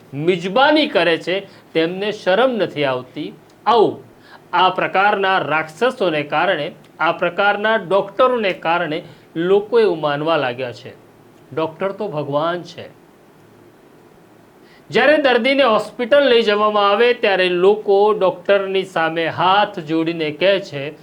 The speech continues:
"અમારા સ્વજનને બચાવી લો." અરે ડૉક્ટર, વિચાર તો કરો, તમે આ દર્દીના પૈસા તો લો, પણ આ દર્દીને તમે મોત આપવા સુધીનો ધંધો કરી નાખો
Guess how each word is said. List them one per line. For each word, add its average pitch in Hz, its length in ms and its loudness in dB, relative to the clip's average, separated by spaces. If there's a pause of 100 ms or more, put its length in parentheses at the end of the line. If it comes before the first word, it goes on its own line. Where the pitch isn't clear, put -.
(200)
"અમારા 185 400 -2
સ્વજનને 190 580 -8
બચાવી 170 520 -4
લો." 127 260 -10 (400)
અરે 190 160 0
ડૉક્ટર, 165 500 -4
વિચાર 170 380 -2
તો 170 140 -10
કરો, 180 300 -8
તમે 185 440 -6 (240)
આ 156 100 -4
દર્દીના 151 580 -6
પૈસા 143 540 -6
તો 226 200 -8
લો, 135 340 -4 (1600)
પણ 156 120 -6
આ 160 80 0
દર્દીને 165 480 -2
તમે 202 200 -6
મોત 165 600 -2
આપવા 190 440 0
સુધીનો 190 520 -2
ધંધો 180 380 -2
કરી 220 240 -8
નાખો 226 220 -8